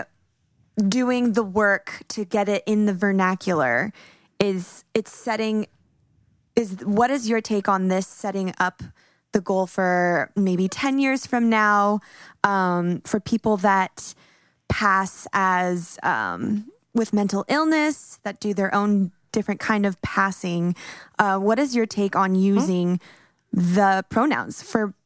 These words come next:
Speaker 1: everyone that's listening now that doesn't really, hasn't hopped on board with using it, hasn't ever had the opportunity to meet someone and use this pronoun? What is your, what's your take on this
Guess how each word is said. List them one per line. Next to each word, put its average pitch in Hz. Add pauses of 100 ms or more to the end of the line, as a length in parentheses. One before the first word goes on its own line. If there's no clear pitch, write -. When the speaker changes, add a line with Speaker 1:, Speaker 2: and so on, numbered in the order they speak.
(120)
Speaker 1:
everyone 339
that's 339
listening 214
now 180
that -
doesn't 208
really, 208 (1080)
hasn't 233
hopped 233
on 226
board 208
with 202
using 196
it, 190
hasn't 196
ever 196
had 208
the 202
opportunity 202
to 196 (500)
meet 214
someone 208
and 208
use 202
this 190
pronoun? 180 (400)
What 220
is 226
your, 202
what's -
your 233
take -
on 180
this 170